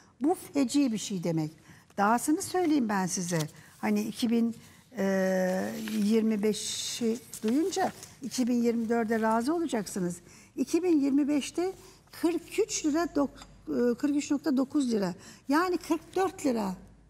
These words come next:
İki bin yirmi beşte doların kırk beş lira, kırk dört lira olması ne demek biliyor musunuz? Paramızın yok hükmünde olması demek. Bize vaat edilen de bu. Uçuş,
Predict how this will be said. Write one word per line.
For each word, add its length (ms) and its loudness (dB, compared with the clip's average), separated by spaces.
İki 320 0
bin 240 4
yirmi 460 2
beşte 560 0
doların 640 4
kırk 260 -2
beş 300 0
lira, 200 0
kırk 280 -4
dört 240 0
lira 100 2
olması 380 -4
ne 140 4
demek 300 2
biliyor 220 0
musunuz? 500 -2
Paramızın 640 2
yok 260 2
hükmünde 360 -2
olması 380 -2
demek. 420 -6
Bize 220 4
vaat 240 2
edilen 380 2
de 140 0
bu. 140 -4
Uçuş, 420 -4